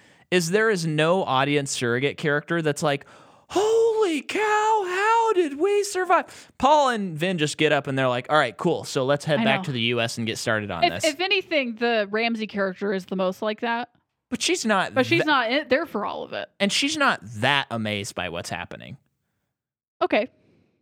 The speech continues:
Speaker 1: Yeah, I mean, I
Speaker 2: Yeah.
Speaker 1: mean, d-, with what is
Speaker 2: No, no,
Speaker 1: happening,
Speaker 2: no, I kn-, with what you're referring to, yeah.
Speaker 1: the characters are like, "Yeah, it's fine.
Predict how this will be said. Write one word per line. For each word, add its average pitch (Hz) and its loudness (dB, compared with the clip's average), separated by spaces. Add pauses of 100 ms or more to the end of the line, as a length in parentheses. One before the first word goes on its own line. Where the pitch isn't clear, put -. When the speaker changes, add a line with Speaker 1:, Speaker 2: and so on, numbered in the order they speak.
(320)
Speaker 1:
Yeah, 247 -4 (100)
I 262 4
mean, 240 0
I 226 4
Speaker 2:
Yeah. 339 6
Speaker 1:
mean, 202 -6 (200)
d-, 180 0
with 196 2
what 175 4
is - 2
Speaker 2:
No, 285 6
no, 285 6
Speaker 1:
happening, 269 8
Speaker 2:
no, 226 4
I 220 4
kn-, 226 -6 (160)
with 226 2
what 233 2
you're 208 0 (100)
referring 180 -6
to, - -8
yeah. - -6
Speaker 1:
the 180 0
characters 185 0
are 165 2
like, 139 0
"Yeah, 185 2
it's - -6
fine. - -4